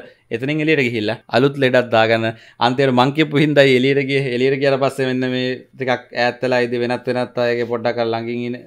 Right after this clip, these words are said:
ආපු අයගේ ආදරය දැනුණා. ඒක නිසා මං එළාංගු වුණා. ඔන්න ඔය වගේ කතා කියන්න යන්න එපා. මොකද හැම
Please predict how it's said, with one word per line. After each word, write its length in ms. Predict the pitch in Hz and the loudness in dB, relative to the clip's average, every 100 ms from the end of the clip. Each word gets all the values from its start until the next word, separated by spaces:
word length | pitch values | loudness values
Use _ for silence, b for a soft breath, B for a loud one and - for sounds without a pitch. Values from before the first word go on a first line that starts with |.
| 123 | -4
ආපු 380 | 113 117 123 117 | -2 -2 -2 0
අයගේ 300 | 117 117 117 - b b | 0 -2 -6 -8 b b
ආදරය 480 | 110 117 113 120 120 | 0 0 2 0 0
දැනුණා. 400 | 120 117 120 120 | 0 -2 -2 -4
ඒක 120 | 117 117 | -4 -4
නිසා 300 | 113 123 117 | -6 -4 -4
මං 200 | 117 113 | -4 -2
එළාංගු 300 | 113 113 113 | -2 -2 -4
වුණා. 180 | 120 | -4
ඔන්න 120 | 120 120 | -2 0
ඔය 120 | 123 | 0
වගේ 300 | 113 135 123 | 2 2 2
කතා 280 | 120 120 120 | 2 2 0
කියන්න 260 | 113 113 | 0 -2
යන්න 180 | 113 113 | -2 -4
එපා. 240 | 104 135 - B 147 _ | -4 -4 -4 B -20 _
මොකද 320 | 117 113 123 135 151 B B _ | -8 -2 2 2 0 B B _
හැම 260 | 120 107 | -6 -4